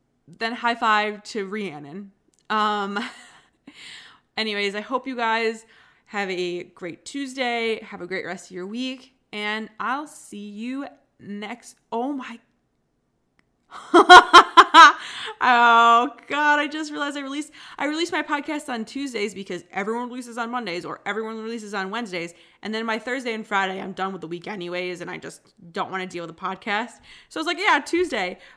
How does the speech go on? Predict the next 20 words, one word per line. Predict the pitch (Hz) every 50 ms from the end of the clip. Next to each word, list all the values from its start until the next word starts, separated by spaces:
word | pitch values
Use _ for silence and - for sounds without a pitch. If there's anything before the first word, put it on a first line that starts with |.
| _ _ -
But | 240 233 - - - - -
now | 220 220 214
I | 226 226
cannot | 220 226 233 220 214 -
use | 214 220 214 202 190
my | 220 208 196 190 185 196
sign | 196 - 214 214 220 196
off | 170 185 185 -
as | 180 175 185 185
"see | - - - - 202 196
you." | 185 180 185 185 185 175 175 175 180 175 - - - _ _ _ _ _ _ -
<laughs> | - - - - 277 302 - - - - - - 440 403 349 - - - - 381 370 - 440 - - - 349 370 359 - 359 339 320 320 - - - - - - - -
So | - - - - 285
I'll | 285 294 294 294 294 285 285 285 269 - - 262 294 294 302
just | 320 -
say, | 311 277 294
"See | 254 262 262
you | 247
next | 247 240 226 190 214
week." | 214 202 208 190 - -